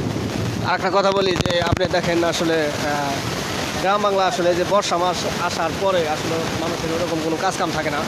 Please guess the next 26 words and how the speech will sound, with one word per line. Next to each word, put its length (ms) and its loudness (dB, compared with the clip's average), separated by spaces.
তো 60 0
এটাই 220 2
তার 200 2
জ্বলন্ত 280 2
উদাহরণ। 300 0
দেখেন 240 0
এখানে 380 0
আসলে 300 0
অন্য 220 2
কোনো 180 2
আয়োজনও 400 4
নাই, 200 2
but 120 2
নৌকা 340 4
বাইজও 240 2
কিন্তু 200 0
হবে 200 0
না। 100 -2
এখানে 260 0
শুধু 260 2
ওই 100 2
ঘাটে 380 2
যাবে, 360 2
হাইলার 380 2
ঘাটে। 300 0
তো 60 -2